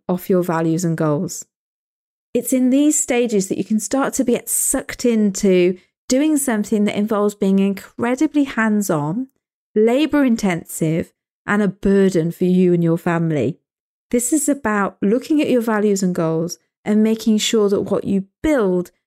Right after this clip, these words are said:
is completely in alignment with who you are.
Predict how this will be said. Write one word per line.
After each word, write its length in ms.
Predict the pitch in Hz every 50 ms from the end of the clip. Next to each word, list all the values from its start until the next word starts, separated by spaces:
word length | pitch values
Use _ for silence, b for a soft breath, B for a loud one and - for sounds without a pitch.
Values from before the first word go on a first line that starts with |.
| _ - -
is 120 | 208 -
completely 720 | - - 220 208 196 - - 226 247 254 254 - - 185 180 - -
in 140 | - 214 220
alignment 720 | 233 226 233 254 262 254 262 269 269 240 208 175 170 - -
with 180 | 131 196 - _ -
who 80 | 226
you 460 | 226 214 202 196 190 190 190 190 185 - -
are. 460 | - 165 160 151 143 - - - 190